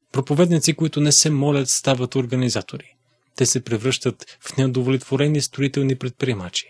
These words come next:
Когато загубят връзка с Бог, те губят връзка и с хората, и с техните нужди. Проповедници, които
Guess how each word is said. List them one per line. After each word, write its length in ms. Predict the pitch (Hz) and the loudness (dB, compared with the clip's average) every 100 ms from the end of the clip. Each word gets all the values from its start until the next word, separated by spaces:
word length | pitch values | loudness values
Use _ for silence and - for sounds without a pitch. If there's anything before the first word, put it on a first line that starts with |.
| _ _ _ _ _ | _ _ _ _ _
Когато 340 | - 135 127 117 | -6 -4 -2 -2
загубят 360 | 117 123 123 | -2 0 -2
връзка 300 | 113 123 - | -2 -4 -4
с 80 | 101 | -6
Бог, 420 | 131 143 - - _ _ | -4 -6 -8 -20 _ _
те 100 | 135 | -2
губят 260 | 123 123 123 | 0 -2 -4
връзка 440 | 123 127 - 131 | -4 -4 -4 -8
и 120 | 175 139 | -4 -6
с 80 | |
хората, 420 | - 131 123 - 127 | -2 0 0 -2 -6
и 80 | |
с 40 | 123 | -4
техните 400 | 117 - 113 113 | -6 -6 -10 -8
нужди. 340 | 110 - - _ _ _ _ _ _ _ | -10 -10 -18 _ _ _ _ _ _ _
Проповедници, 600 | - 110 120 151 165 - | -6 0 2 4 2 0
които 360 | 143 151 147 | 2 2 2